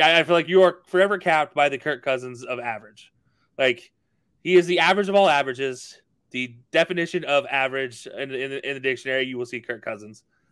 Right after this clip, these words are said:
And it's just, it's not good enough. If you want to win titles, if you're in Minnesota, it's not good enough to, to sustain that. But you know what?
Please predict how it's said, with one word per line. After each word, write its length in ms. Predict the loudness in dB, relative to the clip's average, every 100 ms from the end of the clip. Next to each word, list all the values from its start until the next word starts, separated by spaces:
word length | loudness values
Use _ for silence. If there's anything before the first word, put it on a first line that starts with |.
| _ -2
And 220 | -2 0
it's 200 | -4 -4
just, 300 | -12 -12 -20 _ _ _ _ _
it's 100 | _
not 160 | -6 -6
good 140 | -8
enough. 420 | -8 -8 -8 -14 _ _ -10
If 200 | -6 -4
you 120 | -4
want 140 | -2
to 60 | -2
win 100 | -4
titles, 440 | 0 0 0 -4
if 120 | -10 -8
you're 140 | -8
in 60 | -8
Minnesota, 500 | -10 -6 -4 -4 -8 _ _ _ _ _ _ -12
it's 140 | -2
not 220 | -2 0
good 120 | -2
enough 220 | -2 -4 -4
to, 180 | -8 -8
to 180 | -12
sustain 460 | -16 -12 -6 -6 -4
that. 300 | -6 -8 -8
But 280 | -6 -6 -6
you 100 | -4
know 120 | -2
what? 280 | -2 -2